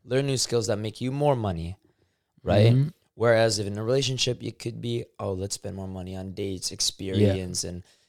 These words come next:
Speaker 1: clothes, and blah, blah, blah, gifts," all these other things.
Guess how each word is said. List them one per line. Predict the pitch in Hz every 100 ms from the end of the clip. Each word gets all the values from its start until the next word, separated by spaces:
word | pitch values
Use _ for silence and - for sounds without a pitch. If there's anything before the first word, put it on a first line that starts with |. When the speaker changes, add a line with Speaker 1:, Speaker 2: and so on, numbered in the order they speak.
| _ -
Speaker 1:
clothes, | - 92 104 101 98 95 90
and | 90 82 85 85
blah, | 85
blah, | 92
blah, | 92 92
gifts," | 95 131 117
all | - 175
these | 170 131
other | 123
things. | 104 104 82 -